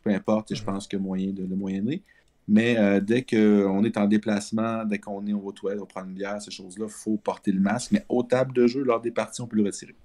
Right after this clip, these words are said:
Speaker 2: Absolument. Super. Ça, ça fait, ça fait du bien. Euh, donc, j'ai pour nous, elle est dure, elle est dure à placer, celle-là.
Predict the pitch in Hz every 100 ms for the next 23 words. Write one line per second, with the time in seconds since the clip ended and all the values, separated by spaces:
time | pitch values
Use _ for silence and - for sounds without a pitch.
0 | _ - 120 - 110 - _ _ _ _
1 | _ _ _ _ _ - - - 107 -
2 | - - - 117 - 143 - 143 185 131
3 | 123 117 - _ _ _ _ _ _ _
4 | _ _ _ _ _ _ - 117 123 131
5 | 135 139 - _ _ _ _ - 127 180
6 | 233 233 139 131 196 185 190 160 175 214
7 | 233 - _ - 101 98 123 113 113 127
8 | 143 139 120 - 151 143 170